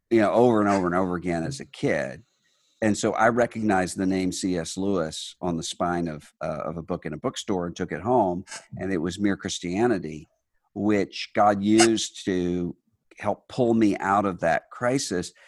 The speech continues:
not because of Lewis's arguments. Um, I didn't need arguments.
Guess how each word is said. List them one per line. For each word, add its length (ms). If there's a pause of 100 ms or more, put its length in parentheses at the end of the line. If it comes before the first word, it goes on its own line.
(160)
not 460
because 800 (400)
of 340
Lewis's 640
arguments. 840 (480)
Um, 340 (400)
I 80
didn't 240
need 220
arguments. 840